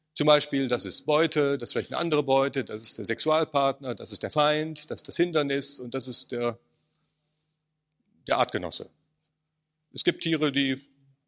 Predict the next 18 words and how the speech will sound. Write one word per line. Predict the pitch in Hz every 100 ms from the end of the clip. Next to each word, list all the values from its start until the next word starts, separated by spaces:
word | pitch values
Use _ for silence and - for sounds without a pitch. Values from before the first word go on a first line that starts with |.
| -
ihr | 123
Leben | 123 117
so | 110 113
einfach | 107 92 - _
fristen. | - - - _ _ _ _ _ _ _ _ _ _ _ - - - - - - - - - - - - - - - - - - - - - - - - - - - - _ _ _ _ _ _ _ _
Leider | 127 151 170 156
nicht | 170 -
wir. | 151 110 78 - _ _ _ _ - _ _ _ _ _ _ _ -
Und | 156 185
jetzt | 202 - - - - _
hat | 147 185
man | 185 165
sich | 180
die | 156
Sache | 156 165 135
ganz | 123
einfach | 139 156 196 175
vorgestellt. | 190 196 185 202 208 226